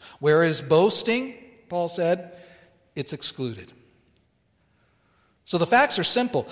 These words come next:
There's a divine purpose that everyone whom the Father has given to Christ will co-, indeed come to him.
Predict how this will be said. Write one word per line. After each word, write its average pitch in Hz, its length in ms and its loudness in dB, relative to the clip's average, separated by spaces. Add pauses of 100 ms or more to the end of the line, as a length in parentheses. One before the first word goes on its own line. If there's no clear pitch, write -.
(120)
There's 180 220 6
a 185 40 0
divine 202 360 2
purpose 220 580 -4 (760)
that 156 120 0
everyone 226 460 4
whom 190 160 -2
the 160 60 -2
Father 190 380 6
has 147 140 0
given 185 240 0
to 190 100 -8
Christ 180 520 4 (240)
will 160 120 -4
co-, 180 140 -6
indeed 175 560 -4
come 147 200 -2
to 127 80 -6
him. 98 180 -12